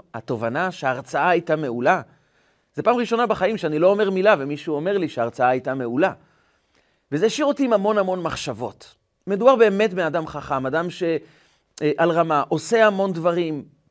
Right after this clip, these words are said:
פועל פעולות גדולות. ואז חדרה בתוכי ההכרה. הקשבה זה לא מה שאנחנו חושבים. להקשבה יש כוח מיוחד, שאם אנחנו נתבונן בו, אם אנחנו נפעל על פי הקוד העמוק, על הסוד של ההקשבה,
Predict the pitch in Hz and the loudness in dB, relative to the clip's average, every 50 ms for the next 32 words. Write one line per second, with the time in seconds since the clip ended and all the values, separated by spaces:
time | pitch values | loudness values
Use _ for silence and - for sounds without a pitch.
0 | _ - 190 190 - 233 240 226 214 202 202 - 185 175 175 185 190 190 175 147 | _ -2 0 4 6 8 8 6 6 2 0 0 0 0 2 2 0 0 -2 -2
1 | 147 160 175 175 170 160 151 156 - _ _ _ _ _ _ _ _ _ _ _ | 0 2 4 6 6 4 4 2 -8 _ _ _ _ _ _ _ _ _ _ _
2 | _ _ _ _ _ _ _ _ _ _ _ _ _ _ _ 135 165 185 208 220 | _ _ _ _ _ _ _ _ _ _ _ _ _ _ _ -2 -2 0 0 0
3 | 214 190 190 202 - - - 143 123 135 151 156 151 143 135 - - 120 - - | -2 -4 -6 -12 -14 -10 -10 -8 -4 0 0 0 0 -2 -6 -6 -6 -8 -8 -8
4 | - 143 143 143 147 - - - 110 101 113 110 - - 107 98 104 95 - _ | -8 -6 -6 -6 -8 -10 -12 -12 -12 -10 -10 -14 -12 -14 -12 -12 -12 -14 -14 _
5 | _ _ _ _ _ _ _ _ 139 131 - - - 135 120 120 160 170 160 - | _ _ _ _ _ _ _ _ -6 -6 -6 -8 -8 -8 -4 -4 -4 -4 -4 -10
6 | _ _ _ _ _ _ 107 110 120 120 120 120 113 107 - 101 95 90 80 - | _ _ _ _ _ _ -6 -4 -4 -2 -2 -4 -6 -10 -12 -14 -14 -14 -16 -18
7 | 92 - 82 85 - - 76 87 87 87 _ _ _ _ _ _ - 131 143 147 | -20 -20 -20 -20 -20 -20 -20 -20 -20 -20 _ _ _ _ _ _ -4 -4 -4 -4
8 | 143 - - - 147 139 190 208 214 226 220 175 160 - - - - 202 208 202 | -4 -8 -8 -8 -4 -2 0 0 0 -2 -4 -6 -6 -8 -10 -4 0 2 2 2
9 | 196 - 196 185 185 165 156 151 - - 120 107 95 98 - _ _ _ _ _ | 2 0 -4 -6 -4 -4 -4 -4 -2 -2 -2 -4 -4 -8 -16 _ _ _ _ _
10 | _ - - 220 247 285 285 285 - 262 269 254 247 - 165 151 147 180 170 180 | _ -8 -6 2 4 4 4 4 2 0 0 0 -2 -2 -4 2 4 4 4 4
11 | 202 202 202 180 110 92 - - _ _ _ _ - - - - 214 220 226 247 | 2 0 0 -4 -6 -8 -10 -10 _ _ _ _ -20 -18 -6 -2 0 4 4 4
12 | 233 233 277 262 247 247 175 - - - _ 226 247 262 269 269 269 254 240 233 | 4 2 0 2 2 0 -2 -6 -14 -2 _ 8 8 10 8 8 6 6 4 4
13 | 208 - - 247 247 226 208 - - - - 247 247 254 247 196 233 202 202 202 | 2 -2 -4 2 2 2 2 2 -4 2 6 10 10 10 10 8 6 6 6 2
14 | 202 208 214 233 226 214 - 185 165 156 151 143 - - - - - 247 262 262 | 2 2 2 2 2 2 0 -2 -2 -2 -2 -4 -6 -12 -10 0 6 8 8 8
15 | 254 214 190 - 233 202 190 180 165 165 165 - - - 190 175 175 196 175 | 8 6 0 -4 -2 0 2 2 0 0 -4 -8 -4 -4 -2 2 2 2 2